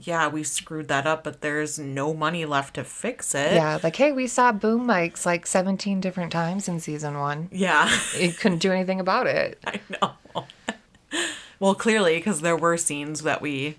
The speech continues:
Speaker 2: Yeah.
Speaker 1: saw boom mics in, and that might have just been the best take, and they're like, "You know what? No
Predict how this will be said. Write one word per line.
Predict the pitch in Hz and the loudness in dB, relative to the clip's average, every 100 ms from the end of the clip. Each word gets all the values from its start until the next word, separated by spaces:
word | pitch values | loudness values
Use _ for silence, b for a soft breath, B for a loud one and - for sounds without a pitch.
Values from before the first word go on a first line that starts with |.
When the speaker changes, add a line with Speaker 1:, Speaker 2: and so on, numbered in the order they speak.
| - | -8
Speaker 2:
Yeah. | 160 135 - | -8 -8 -6
Speaker 1:
saw | - 160 147 | -2 0 0
boom | 139 147 139 | -2 -6 -2
mics | 98 127 - 147 | 0 0 -2 -4
in, | 139 170 | -4 -4
and | 160 147 | -6 -2
that | 147 127 | -2 0
might | 151 | -2
have | 160 160 | -2 -4
just | 170 - | -8 -2
been | 170 175 | -2 0
the | |
best | 165 170 185 - | 0 0 0 -2
take, | 190 214 226 | 0 0 -2
and | 180 | -4
they're | 175 | -2
like, | 170 170 | -2 -2
"You | 269 | -4
know | 330 | -2
what? | 320 320 | 0 -2
No | - | -2